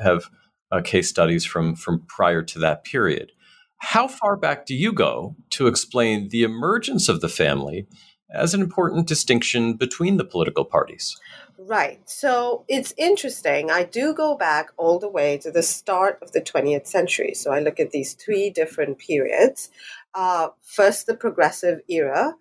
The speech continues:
Speaker 2: which is from, uh, nineteen hundred to nineteen twenty. And then I look at, uh, post-World War Two era, so, uh, the nineteen forties.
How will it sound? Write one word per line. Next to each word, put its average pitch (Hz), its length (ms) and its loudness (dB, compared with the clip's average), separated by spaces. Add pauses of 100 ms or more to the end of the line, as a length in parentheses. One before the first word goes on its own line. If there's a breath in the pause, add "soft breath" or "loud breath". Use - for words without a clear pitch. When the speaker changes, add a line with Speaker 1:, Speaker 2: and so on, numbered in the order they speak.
(280 soft breath)
Speaker 2:
which 185 260 4
is 165 160 0
from, 151 560 -2
uh, 147 340 0 (480)
nineteen 160 400 2
hundred 143 340 0
to 156 100 -8
nineteen 135 380 -2
twenty. 196 800 -2 (440 soft breath)
And 196 160 -4
then 202 140 2
I 196 100 2
look 160 340 -2
at, 156 360 0 (140)
uh, 147 240 4
post-World 160 680 2
War 135 260 -4
Two 311 360 0
era, 143 340 0
so, 143 400 -4 (580)
uh, 151 240 4 (160)
the 175 80 2
nineteen 139 420 0
forties. 151 760 -2